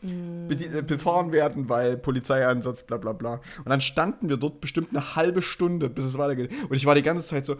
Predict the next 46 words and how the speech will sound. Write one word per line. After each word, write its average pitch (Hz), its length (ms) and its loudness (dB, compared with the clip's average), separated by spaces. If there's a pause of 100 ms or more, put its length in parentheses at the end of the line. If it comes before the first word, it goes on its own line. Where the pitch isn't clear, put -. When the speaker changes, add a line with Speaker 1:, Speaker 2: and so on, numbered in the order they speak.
(160)
Speaker 2:
"Ey, - 100 -12
das 151 120 -12
ist 110 120 -10
doch 117 80 -6
jetzt - 240 -10
übelst 139 320 -6
Karma 131 420 -4
einfach, 123 220 -2
ich 131 80 -6
hätte 147 140 0
einfach 135 280 -4
weiterfahren 131 680 -2
sollen, 220 460 2
Speaker 1:
Mhm, - 20 2
Speaker 2:
diese 143 240 2
halbe 214 220 4
Speaker 1:
mhm, - 40 4
Speaker 2:
Stunde." 185 540 2
Speaker 1:
mhm, 254 560 -2
mhm. 233 360 -2
Speaker 2:
<laughs> - 60 -16
So, 143 200 -2 (440)
ja, 135 240 -4 (460)
genau, 131 260 2
aber 127 140 2
je-, 147 180 2
jedenfalls 127 380 -2
Speaker 1:
Das 147 80 2
ist - 0 -
Speaker 2:
hat - 0 -
es 233 80 2
dann 190 80 0
Speaker 1:
blöd. 127 80 -4
Speaker 2:
eine 127 80 -2
halbe 131 120 -4
Stunde 127 220 -8
gedauert, 120 400 -2
bis 117 160 -8
ich 120 100 -10
dann, 117 340 -6 (260)
bis 131 100 -2
es 131 100 -4
dann 123 160 -2
weiterging 123 520 -4
und 113 120 -8
dann 113 460 -10